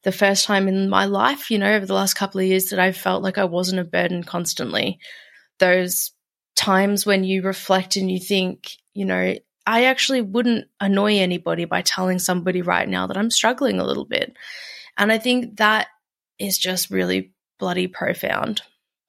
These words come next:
I do have a few messages from people. Um,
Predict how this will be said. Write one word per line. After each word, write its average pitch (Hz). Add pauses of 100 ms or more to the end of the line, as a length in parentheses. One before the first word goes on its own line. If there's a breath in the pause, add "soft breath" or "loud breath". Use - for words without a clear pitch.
(580)
I 226
do 233
have 233
a 220
few 208
messages 190
from 190
people. 185 (460 loud breath)
Um, 190